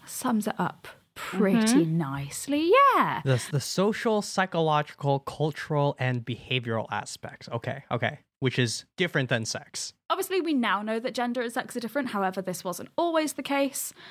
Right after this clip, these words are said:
Speaker 1: In Western cultures, especially, the distinction between sex and gender is a very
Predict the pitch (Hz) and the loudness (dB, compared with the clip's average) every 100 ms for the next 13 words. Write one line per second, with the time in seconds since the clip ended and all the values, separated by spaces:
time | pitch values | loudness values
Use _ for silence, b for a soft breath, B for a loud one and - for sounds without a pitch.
0 | B 240 233 240 - 262 262 - - 190 | B -2 0 0 -2 -2 -2 -4 -6 -10
1 | - 185 190 196 180 - 196 185 196 180 | -4 -4 -4 -6 -8 -8 -6 -4 -6 -6
2 | - 185 175 185 - - 190 185 175 180 | -4 -4 0 -2 -2 -2 -2 2 0 2
3 | 180 202 196 190 180 185 170 170 156 120 | 2 2 2 0 0 0 0 0 0 0
4 | - | -2